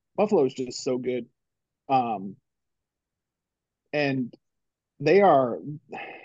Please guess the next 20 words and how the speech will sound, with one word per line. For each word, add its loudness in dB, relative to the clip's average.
if -8
you 8
have 8
anybody, 6
pretty 2
much 4
anybody 2
on, -6
on -6
Buffalo's 0
team, -4
on 2
your 4
fantasy -2
team, -4
like, -4
you're, 2
you're 0
looking -2
good. 2